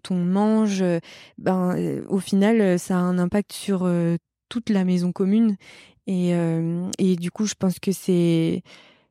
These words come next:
un peu de re-réfléchir, euh, concrètement à ce qu'on veut pour le futur, pour, euh, justement bien, bien la gérer, cette maison.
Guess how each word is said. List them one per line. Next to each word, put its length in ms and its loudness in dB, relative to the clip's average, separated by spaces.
un 160 2
peu 160 2
de 160 0
re-réfléchir, 920 0
euh, 360 4
concrètement 840 0
à 320 0
ce 160 -8
qu'on 220 -2
veut 180 2
pour 240 0
le 80 2
futur, 540 -2
pour, 280 -2
euh, 80 4
justement 440 0
bien, 480 2
bien 260 0
la 160 2
gérer, 320 -2
cette 280 -8
maison. 240 2